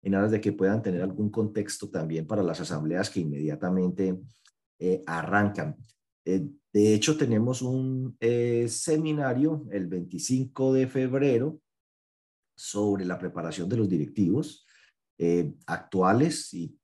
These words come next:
próximos a ser elegidos, los delegados, gerentes, contadores, revisores, para estas asambleas. Es un seminario de preparación. Y este diecisiete de febrero, tres días antes de que empiecen los vencimientos,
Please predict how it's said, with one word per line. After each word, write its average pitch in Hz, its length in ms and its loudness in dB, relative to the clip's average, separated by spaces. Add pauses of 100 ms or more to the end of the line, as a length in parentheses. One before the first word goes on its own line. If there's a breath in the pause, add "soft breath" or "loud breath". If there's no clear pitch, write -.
(100)
próximos 107 540 0
a 101 60 -2
ser 101 160 0
elegidos, 110 760 0 (260)
los 87 200 2
delegados, 82 880 -2 (380)
gerentes, 85 480 0
contadores, 92 560 -2
revisores, 120 760 -4 (420)
para 92 220 0
estas 92 260 -6
asambleas. 95 680 -2
Es - 200 -12
un 95 180 -4
seminario 90 500 0
de 92 80 2
preparación. 85 840 -2 (500 loud breath)
Y 156 160 8
este 190 180 6
diecisiete 165 500 4
de 165 40 2
febrero, 156 380 6
tres 180 240 4
días 160 380 2
antes - 680 -2 (460)
de 104 180 -2
que 104 340 6
empiecen 110 400 2
los 113 140 2
vencimientos, 101 1120 -2